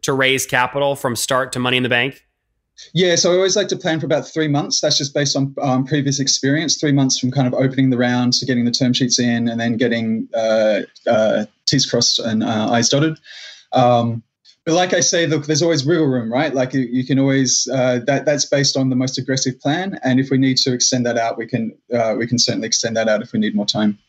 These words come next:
Speaker 1: Yep. Yep. Very interesting. Okay, great.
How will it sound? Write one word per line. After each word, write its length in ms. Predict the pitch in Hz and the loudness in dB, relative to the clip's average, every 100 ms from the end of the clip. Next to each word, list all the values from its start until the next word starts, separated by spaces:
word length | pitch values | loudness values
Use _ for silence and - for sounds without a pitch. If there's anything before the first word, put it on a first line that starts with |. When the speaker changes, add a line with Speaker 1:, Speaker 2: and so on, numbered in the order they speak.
| _ | _
Speaker 1:
Yep. 240 | 120 110 - - | -4 -4 -4 -2
Yep. 280 | 117 - | -2 -2
Very 200 | 123 120 | 0 0
interesting. 360 | 113 110 120 110 - - - | 0 -4 -4 -6 -10 -8 -4
Okay, 220 | 190 190 | 0 -2
great. 360 | 151 185 165 | 0 0 0